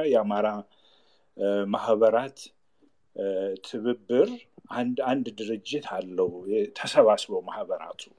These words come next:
ፋና የሚባለው Federation of Amaras in North America። በካናዳ እንደዚሁ አለ ካሳ የሚባል። በአውስትራሊያ አሁን እንደዚሁ አንድ ፌዴሬሽን አለ። በኒውዚላንድ እየተመሰረተ ነው።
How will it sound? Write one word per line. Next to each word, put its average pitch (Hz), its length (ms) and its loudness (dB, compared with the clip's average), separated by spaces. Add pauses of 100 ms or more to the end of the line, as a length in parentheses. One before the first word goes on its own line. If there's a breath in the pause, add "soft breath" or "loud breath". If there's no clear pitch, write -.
(720)
ፋና 117 460 0
የሚባለው 90 600 -4
Federation 110 500 2
of 98 140 -4
Amaras 104 420 -2
in 101 140 -6
North 98 300 0
America። 98 460 -4 (760 soft breath)
በካናዳ 147 600 6
እንደዚሁ 139 500 0
አለ 120 260 2 (100)
ካሳ - 320 -8 (100)
የሚባል። 92 540 -6 (680)
በአውስትራሊያ 143 840 4
አሁን 143 340 -4 (180)
እንደዚሁ 127 540 -2
አንድ 131 260 -4
ፌዴሬሽን 127 600 0
አለ። 92 220 -4 (100)
በኒውዚላንድ 131 800 2
እየተመሰረተ 110 760 -6
ነው። - 120 -14